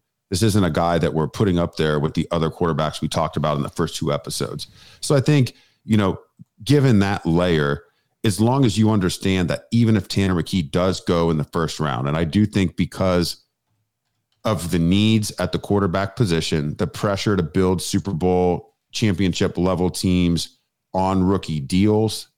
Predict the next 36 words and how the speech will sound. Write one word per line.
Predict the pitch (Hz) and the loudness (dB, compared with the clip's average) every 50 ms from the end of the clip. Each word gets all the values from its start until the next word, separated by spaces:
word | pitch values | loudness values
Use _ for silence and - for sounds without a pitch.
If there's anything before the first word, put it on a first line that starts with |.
| _ | _
and | - 90 82 | -2 -2 0
how | 80 87 90 | 0 0 0
we've | 85 85 80 | 0 -2 -2
seen | - - 95 87 85 | -2 -2 -2 0 0
teams | 78 - 95 90 85 78 - | -2 -2 -2 -2 -2 -2 -2
have | 90 82 - | -4 -4 -4
success | - 76 - - 101 101 95 - | -6 -6 -4 -2 -2 -2 -2 -2
there, | - 92 90 90 82 - - _ _ _ _ _ | -2 0 0 0 -2 -4 -10 _ _ _ _ _
I | - | 2
mean, | 110 107 | 2 4
I | 110 113 | 2 2
could | 110 - 104 | 0 -2 -2
definitely | 82 110 107 - 113 92 85 | 0 0 0 0 2 2 0
see | 80 - - 92 | 0 0 -2 -2
somebody, | 85 - - 87 82 82 80 78 78 78 - _ - | -2 0 0 0 2 2 2 2 0 0 -4 _ -6
um, | 82 80 76 73 69 67 62 - - - - - - _ - | -4 -2 -2 -2 -2 -4 -6 -10 -14 -18 -20 -20 -20 _ -4
making | 98 98 98 - 98 92 85 | -2 -2 -2 0 0 0 0
the | 85 | 2
reach | 82 80 82 78 - - | 2 2 0 0 -2 -2
on | - 87 82 82 | -4 -2 0 0
McKee, | 78 73 - - 82 80 78 73 - _ _ _ _ _ _ _ _ _ | -2 -2 -2 -2 0 0 0 0 -2 _ _ _ _ _ _ _ _ _
even | - 120 135 127 139 123 | 2 4 4 6 4 4
if | 110 101 | 2 2
he | - 101 95 | 2 0 0
does | 85 85 87 90 90 80 | 2 2 0 0 0 0
go | - 92 85 | 0 0 0
round | 80 80 78 76 78 82 | 2 0 0 0 0 2
one. | 95 95 90 73 - - | 2 2 0 -2 -2 -2
This | 92 98 - 101 | -2 -2 0 -2
is | 95 90 | 0 0
not | 101 107 107 | 0 0 0
a | 98 | 0
guy | 85 87 80 | 0 0 0
you | 82 82 90 | 0 2 2
wanna | 87 71 | 0 0
push | 67 - - - 110 92 - | -4 -6 -4 -2 -2 -2 -4